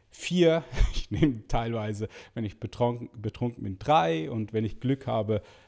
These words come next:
eine, eine neun, okay. Bei Frauen, Hypergamie besagt, sie wollen den Besten haben. Sie wollen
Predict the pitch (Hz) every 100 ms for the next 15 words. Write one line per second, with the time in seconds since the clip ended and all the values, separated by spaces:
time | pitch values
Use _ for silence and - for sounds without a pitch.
0 | - 110 107 113 104 101 104 123 113 123
1 | 143 175 175 175 160 - - - 160 -
2 | _ _ _ _ _ 113 - 135 151 202
3 | 202 - 147 151 135 131 131 120 113 117
4 | - - 107 110 123 117 104 92 110 -
5 | - 104 90 87 92 98 101 107 101